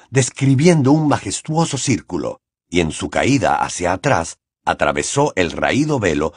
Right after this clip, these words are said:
que colgaba del arco. Harry vio la expresión de miedo y sorpresa del deteriorado rostro de su padrino,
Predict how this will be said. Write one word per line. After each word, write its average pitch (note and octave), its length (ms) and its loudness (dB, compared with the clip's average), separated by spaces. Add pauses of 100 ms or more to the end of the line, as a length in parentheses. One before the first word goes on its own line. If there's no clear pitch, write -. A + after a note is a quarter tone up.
(140)
que F2+ 160 -4
colgaba A2 540 0
del B2 160 -2
arco. - 500 -6 (480)
Harry D#3 340 0
vio A#2+ 200 2
la B2 120 0
expresión A2+ 680 -2
de B2 100 0
miedo D#2+ 400 0
y E2+ 80 0
sorpresa G2+ 680 -2
del F2 280 -4
deteriorado G2+ 840 0
rostro A2 540 -2
de D2 100 -6
su - 140 -2
padrino, G2+ 540 0